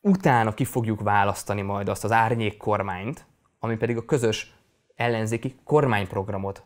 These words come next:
fogja képviselni, ami erre az alapra tud majd építkezni, a miniszterelnök jelölti viták által is inspirálva egyébként.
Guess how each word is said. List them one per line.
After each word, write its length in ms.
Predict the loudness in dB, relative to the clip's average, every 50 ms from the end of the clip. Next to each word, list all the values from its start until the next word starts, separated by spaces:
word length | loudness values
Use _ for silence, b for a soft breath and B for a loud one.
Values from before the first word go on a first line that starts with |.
| _ -14
fogja 280 | -8 -6 -4 -4 -4
képviselni, 680 | -6 -6 -8 -8 -8 -10 -12 -10 -10 -10 -12 -12 -16 -18 _ _ _ _
ami 240 | -10 -6 -4 -2 2
erre 240 | 4 4 6 6 4
az 100 | 4 2
alapra 640 | 2 4 4 4 4 0 -2 -2 -2 -2 -2 -4 _ _ _
tud 260 | 0 2 2 4 4 4
majd 260 | 4 4 4 4 4
építkezni, 840 | 4 2 2 0 -2 -8 -8 -4 -4 -2 -2 -2 -2 -2 -4 -4 B B B
a 100 | -2 2
miniszterelnök 840 | 4 4 4 4 2 0 0 2 2 4 4 2 0 -2 -2 -2
jelölti 420 | 0 2 2 2 0 0 -2 -4 -2
viták 580 | -2 -2 -2 0 0 0 0 0 -2 -2 -4 -2
által 500 | 0 0 2 2 0 -2 -2 -2 -2 -2
is 160 | -2 -4 -6
inspirálva 680 | -6 -4 -4 -4 -6 -6 -8 -8 -6 -6 -6 -6 -4 -4
egyébként. 680 | -4 -4 -6 -8 -10 -12 -14 -16 -16 -16 -16 -18 -20